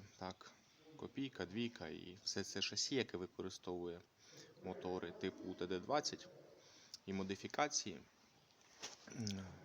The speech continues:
наскільки я знаю, там суттєвих відмінностей нема. Чому я вирішив записати це відео?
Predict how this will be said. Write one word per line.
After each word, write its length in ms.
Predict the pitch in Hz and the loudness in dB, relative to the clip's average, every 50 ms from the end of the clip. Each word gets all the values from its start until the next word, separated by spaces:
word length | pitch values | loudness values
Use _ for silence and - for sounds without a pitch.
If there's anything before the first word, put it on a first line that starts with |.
| - - - | -12 -10 -8
наскільки 340 | 95 - - - - - 107 | -6 -6 -6 -6 2 4 4
я 60 | 104 | 6
знаю, 180 | 113 123 117 | 6 4 4
там 160 | 113 - - - | 4 2 -2 -4
суттєвих 480 | - - - - 117 107 101 - - | -6 -8 -2 0 0 0 0 0 -2
відмінностей 480 | 104 98 107 107 104 101 95 - 95 90 | 0 0 2 2 2 0 0 0 0 0
нема. 240 | 95 90 82 78 - - - - - - - - - - - - - - - - - - - - - - - | 0 0 -2 -4 -8 -10 -8 -8 -6 -6 -6 -8 -8 -10 -10 -10 -12 -12 -12 -12 -14 -14 -14 -16 -18 -14 -2
Чому 320 | - - 127 127 131 131 120 | 2 2 4 6 6 8 8
я 100 | 117 110 | 8 8
вирішив 420 | 101 113 110 110 107 - - 107 | 8 6 4 6 4 4 4 4
записати 400 | 107 107 117 - - 110 - 110 | 2 2 4 4 4 4 2 4
це 140 | - - 139 | 4 4 6
відео? 340 | 151 214 214 220 180 151 | 6 6 6 6 6 4